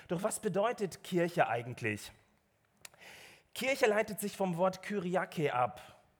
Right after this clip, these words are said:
dem Herrn gehörig. Da steckt in diesem Wort das Wort Kyrios. Ihr seht es, Kyrios, der Herr, der Weltenherrscher. So haben sich Kaiser rufen lassen. Und übrigens auch Jesus, der Kyrios.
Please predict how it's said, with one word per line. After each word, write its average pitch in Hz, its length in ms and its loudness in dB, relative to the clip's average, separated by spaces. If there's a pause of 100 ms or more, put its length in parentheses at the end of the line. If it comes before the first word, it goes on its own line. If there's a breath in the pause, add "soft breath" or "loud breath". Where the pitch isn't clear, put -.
(480)
dem 156 140 4
Herrn 196 320 2
gehörig. 139 460 2
Da 156 100 0
steckt - 460 -2 (240 loud breath)
in 254 200 -4
diesem 214 340 -4
Wort 180 420 0 (460 loud breath)
das 170 220 0
Wort 190 320 -2
Kyrios. 202 920 0
Ihr 180 100 -2
seht 214 220 -4
es, 131 320 -4
Kyrios, 190 640 -4
der 170 180 0
Herr, 151 440 0 (300 loud breath)
der 151 120 0
Weltenherrscher. 156 760 0 (200 loud breath)
So 170 120 2
haben 196 120 4
sich 185 240 -4
Kaiser 214 460 2
rufen 165 360 -2
lassen. 139 480 -2 (340 soft breath)
Und - 80 -18
übrigens 165 440 -2
auch 170 320 -2 (1200)
Jesus, 131 640 -8 (460)
der 107 100 -10
Kyrios. 135 720 -6